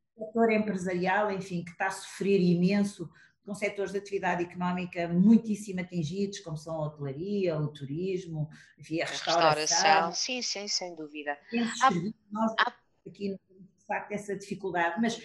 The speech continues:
Speaker 1: a banca aparece aqui, de facto, como um suporte, como um parceiro,
Speaker 2: Sim,
Speaker 1: como
Speaker 2: sim.
Speaker 1: alguém que pode ultrapassar as dificuldades, não é? E, portanto, e isso evoluiu ao longo dos tempos, evoluiu.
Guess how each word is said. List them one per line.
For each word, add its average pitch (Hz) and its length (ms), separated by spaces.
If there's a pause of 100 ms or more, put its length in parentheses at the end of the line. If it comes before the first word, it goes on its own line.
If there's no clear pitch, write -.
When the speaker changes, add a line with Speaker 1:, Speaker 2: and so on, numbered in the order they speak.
(180)
Speaker 1:
a - 80
banca 220 320
aparece 233 420
aqui, 226 280
de - 60
facto, 220 380
como 254 240
um 269 60
suporte, 269 640
como 220 240
um 233 40
parceiro, 247 640
Speaker 2:
Sim, 208 80
Speaker 1:
como 208 180
Speaker 2:
sim. 208 100
Speaker 1:
alguém 226 240
que - 160
pode 262 200 (460)
ultrapassar 226 560
as 226 80
dificuldades, 190 640
não 170 80
é? 156 100 (360)
E, 233 80
portanto, - 440
e 262 160
isso - 160
evoluiu 311 560
ao 277 140
longo 233 200
dos 175 180
tempos, - 440
evoluiu. 180 520